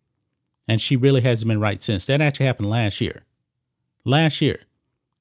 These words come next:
That was allowed to happen. I believe, guys, that there needs to be lawsuits. I believe that people need to be held accountable. But the mainstream media, they're enabling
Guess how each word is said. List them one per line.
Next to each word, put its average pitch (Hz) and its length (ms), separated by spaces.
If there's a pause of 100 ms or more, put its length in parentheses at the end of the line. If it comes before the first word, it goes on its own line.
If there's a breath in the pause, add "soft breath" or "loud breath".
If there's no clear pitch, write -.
That 147 160
was 151 120
allowed 143 300
to 127 100
happen. 135 360 (920)
I 143 160
believe, 139 340
guys, 131 360
that 110 140
there 131 140
needs 123 260
to - 40
be 104 100
lawsuits. 139 720 (300)
I 110 120
believe 120 260
that 98 160
people 139 320
need 117 200
to - 60
be 110 140
held 104 200
accountable. 147 640 (640)
But 107 120
the - 60
mainstream 143 560
media, 131 460 (460)
they're 135 180
enabling 120 880